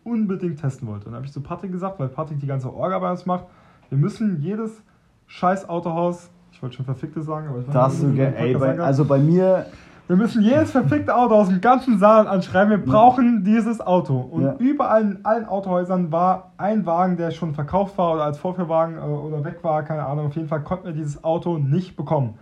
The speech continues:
Speaker 1: Da hab ich zu Patrick gesagt, „Uns bleibt nichts anderes übrig, als Ford direkt anzuschreiben.“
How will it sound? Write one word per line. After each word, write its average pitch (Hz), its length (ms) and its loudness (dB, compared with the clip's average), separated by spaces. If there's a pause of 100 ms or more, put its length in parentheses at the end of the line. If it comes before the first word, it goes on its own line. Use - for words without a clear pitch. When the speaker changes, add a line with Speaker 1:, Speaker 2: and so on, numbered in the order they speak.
(340)
Speaker 1:
Da 139 80 -4
hab 160 80 -2
ich 151 80 -14
zu - 80 -16
Patrick 160 220 -8
gesagt, 160 300 -8
„Uns 143 140 -8
bleibt 180 340 -2
nichts 190 180 -8
anderes 165 280 -6
übrig, 151 320 -10
als 156 160 -8
Ford 147 220 -4
direkt 175 240 -8
anzuschreiben.“ - 480 -14